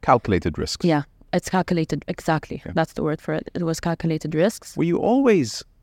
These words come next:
Speaker 1: so, two, two things. Were you always so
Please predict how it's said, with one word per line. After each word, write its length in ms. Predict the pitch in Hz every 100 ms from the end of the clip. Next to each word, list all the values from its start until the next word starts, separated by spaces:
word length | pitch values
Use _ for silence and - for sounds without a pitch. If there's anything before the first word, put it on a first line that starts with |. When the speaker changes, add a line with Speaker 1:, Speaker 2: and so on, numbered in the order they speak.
| _ -
Speaker 1:
so, 600 | - 131 120 113 110 - _ _ _ _ _ - _ _ - - - - _ _ _ _ _
two, 180 | - 202
two 220 | - 175
things. 380 | - 78 87 -
Were 120 | 123 127
you 60 |
always 340 | 139 165 147 117
so 500 | - 117 107 101